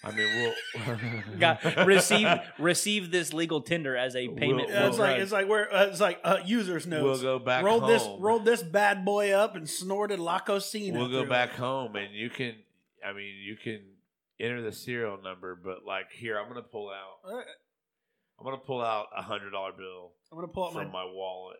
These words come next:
Speaker 3: I'm gonna
Speaker 1: and
Speaker 3: pull out
Speaker 1: s-, and see if it, uh,
Speaker 2: It probably won't recognize it, dude.
Speaker 3: Well, if it's never been logged, you would never know.
Speaker 1: See.
Speaker 3: Actually, hey, I have some ones here.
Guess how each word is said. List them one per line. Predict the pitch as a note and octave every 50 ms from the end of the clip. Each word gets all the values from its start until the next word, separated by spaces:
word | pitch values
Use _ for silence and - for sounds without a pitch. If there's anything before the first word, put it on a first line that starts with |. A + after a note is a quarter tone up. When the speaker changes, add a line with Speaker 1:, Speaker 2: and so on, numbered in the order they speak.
| _ _ -
Speaker 3:
I'm | E3+
gonna | F3
Speaker 1:
and | D#3+ -
Speaker 3:
pull | F3+ F#3 F3+
out | F3 F3 E3+
Speaker 1:
s-, | - - - - - _
and | - G#2+ G#2 G2
see | - - - G#2 G2 G2
if | F#2+ F2+
it, | F2 F#2 F2+ F2 - - F#2
uh, | F2 E2+ E2 E2 E2 D#2+ _ _ _ _ _ _ _ -
Speaker 2:
It | C#3 C#3 C#3+
probably | - F3 A3 A#3+
won't | C4 C#4 G3+
recognize | D#3 G3 G3+ G3+ F#3+ F3 D3+ C3+ B2
it, | - A2
dude. | A2+ A#2 B2 C3 C3+ _ _ _ _ _ _ _ _ _ _ _ _ _ _ _ _ _ _ _ _ -
Speaker 3:
Well, | - B3
if | A#3
it's | G3 F3
never | G#3 G#3+ A3
been | G3+ F#3+ F3 E3
logged, | D#3 E3+ G#3 C#4 C4 G3+ E3+
you | D#3
would | D#3+ D#3+
never | E3 E3 E3+
know. | F3+ F3+
Speaker 1:
See. | -
Speaker 3:
Actually, | F#3 A#3 D4 C#4+ - - -
hey, | A#3+ C4+
I | C4
have | D4 D#4+
some | - C4 A3+ F3+
ones | E3 F#3+ A#3+ A#3+ -
here. | D#3 D#3 G3+ G3